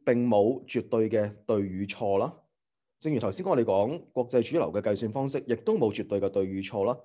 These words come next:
但係我哋就唔能夠假定全世界所有人都係根據同樣嘅公式去計算，唔能夠假定習近平、普京、金正恩同特朗普、拜登、Boris Johnson 計算嘅方式係一樣嘅。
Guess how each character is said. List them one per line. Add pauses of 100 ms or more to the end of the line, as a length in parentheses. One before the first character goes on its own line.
(160)
但
係 (180)
我
哋
就
唔
能
夠
假
定
全
世
界
所
有
人 (540)
都
係
根
據
同
樣
嘅
公
式
去
計
算， (500)
唔
能
夠
假
定 (340)
習
近
平、
普
京、
金
正
恩
同 (100)
特
朗
普、 (120)
拜
登、 (260)
Boris
Johnson (460)
計
算
嘅
方
式 (580)
係
一
樣 (100)
嘅。